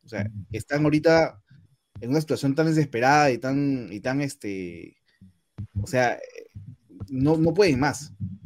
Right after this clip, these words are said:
¿Entiendes? No pueden absoluta, no pueden más, ¿no? O sea, no, no tienen, no tienen cómo escapar. Y cuando dicen estas cosas de, "Pero se vienen los Libertadores y no sé qué", ¿no? Este, claro, ¿ves? Ahí está, ¿ves? Ahí está.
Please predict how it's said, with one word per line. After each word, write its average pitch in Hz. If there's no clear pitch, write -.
¿Entiendes? 123
No 151
pueden 170
absoluta, 160
no 180
pueden 208
más, 175
¿no? 143
O 135
sea, 139
no, 139
no 156
tienen, 202
no 185
tienen 202
cómo 190
escapar. 110
Y 113
cuando 139
dicen 202
estas 202
cosas 208
de, 135
"Pero 143
se 147
vienen 196
los 185
Libertadores 175
y 143
no 143
sé 131
qué", 190
¿no? 185
Este, 123
claro, 196
¿ves? 202
Ahí 175
está, 135
¿ves? 180
Ahí 139
está. 131